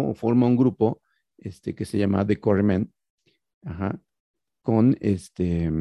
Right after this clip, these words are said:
con John. Con John, se junta con John y comienzan a hacer sus, sus pininos en, en bares y en,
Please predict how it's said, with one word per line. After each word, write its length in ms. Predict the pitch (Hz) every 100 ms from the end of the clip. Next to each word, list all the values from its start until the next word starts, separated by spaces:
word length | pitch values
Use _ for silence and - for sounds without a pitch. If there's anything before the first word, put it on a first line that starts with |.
| - - - _ _ _ _ _ _ _ _ _ _ _ _ _ _ _ _ _ _ 107
con 680 | - 104 104 107 107 107 104
John. 240 | 143 175 - _ _ _ _ _ _ -
Con 200 | - 120
John, 180 | 131 -
se 120 | -
junta 240 | 104 117 123
con 140 | 139
John 260 | 135 143 - _ _ _ _ -
y 440 | 113 113 117 113
comienzan 520 | - 123 123 127 135 123
a 60 |
hacer 180 | 104 117
sus, 340 | 127 113 - -
sus 220 | - 98
pininos 560 | 120 117 117 117 131 110
en, 340 | 92 85 -
en 140 | 85 -
bares 680 | - 107 110 113 110 107
y 120 | 107 98
en, 180 | -